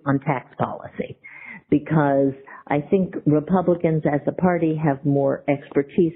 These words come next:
and more passion for tax policy than they do for healthcare policy. Um, and I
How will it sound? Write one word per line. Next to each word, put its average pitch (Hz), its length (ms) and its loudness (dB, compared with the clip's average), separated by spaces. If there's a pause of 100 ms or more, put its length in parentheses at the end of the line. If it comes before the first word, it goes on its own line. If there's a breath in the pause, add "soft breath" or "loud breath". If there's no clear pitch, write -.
and 135 140 0
more 127 160 2
passion 196 560 0 (400 loud breath)
for 139 380 0
tax 147 280 0
policy 139 520 2
than 139 120 0
they 135 140 2
do 139 260 0
for 131 100 0
healthcare 113 460 -2
policy. 113 580 0 (480 loud breath)
Um, 139 400 0 (160)
and 151 340 0
I 143 100 0